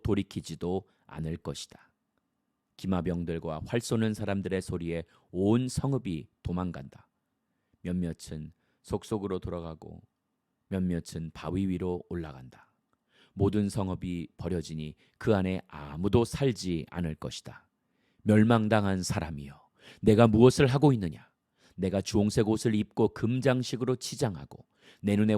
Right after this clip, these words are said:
화장을 하지만 내가 헛되이 아름답게 치장하고 있다. 내 사랑하는 사람들이 너를 경멸하고 내 목숨을 찾을 것이다. 해산하는 여자의 소리 같고 초산하는 여자의 고통소리와 같은 소리를,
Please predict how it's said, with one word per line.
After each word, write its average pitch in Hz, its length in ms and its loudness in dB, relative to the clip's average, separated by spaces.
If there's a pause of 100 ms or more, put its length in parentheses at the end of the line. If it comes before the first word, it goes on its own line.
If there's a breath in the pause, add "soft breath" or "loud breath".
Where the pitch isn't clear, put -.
화장을 135 420 0
하지만 107 400 -8 (420)
내가 85 260 -6
헛되이 131 680 -2
아름답게 92 880 -4
치장하고 98 580 -6
있다. - 240 -16 (1000)
내 110 260 6
사랑하는 110 500 4
사람들이 95 640 2
너를 113 300 8
경멸하고 120 800 4 (160 soft breath)
내 110 220 4
목숨을 135 480 4
찾을 160 340 -2
것이다. - 480 -12 (640)
해산하는 90 520 0
여자의 82 340 -4
소리 95 320 0
같고 78 480 -8 (240 soft breath)
초산하는 143 560 4
여자의 143 300 2
고통소리와 156 760 4
같은 117 380 0
소리를, 71 460 -6